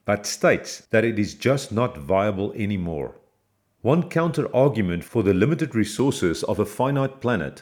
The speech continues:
can be that mining space would unlock tremendous resources, although it would likely have a dramatic impact on capitalism,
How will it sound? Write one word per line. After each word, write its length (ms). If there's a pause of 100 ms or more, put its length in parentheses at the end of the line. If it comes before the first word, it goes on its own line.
(140)
can 220
be 100
that 260
mining 380
space 720
would 120
unlock 460
tremendous 600
resources, 680 (240)
although 260
it 140
would 120
likely 380
have 220
a 40
dramatic 640
impact 400
on 160
capitalism, 720